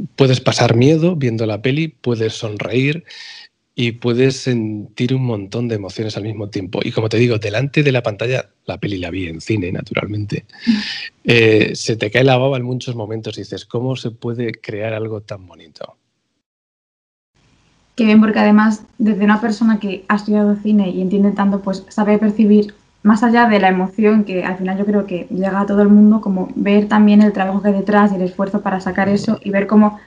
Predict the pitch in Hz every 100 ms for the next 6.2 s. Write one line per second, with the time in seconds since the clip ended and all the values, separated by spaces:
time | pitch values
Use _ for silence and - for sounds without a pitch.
0 | _ - 226 233 240 240 247 214 190 208
1 | 208 208 214 220 - 220 214 - 240 269
2 | - _ _ - _ - - 208 202 208
3 | 220 233 247 214 - 220 220 202 196 208
4 | 190 202 202 - 220 202 180 185 196 190
5 | 180 170 175 170 180 262 - _ - 110
6 | 90 -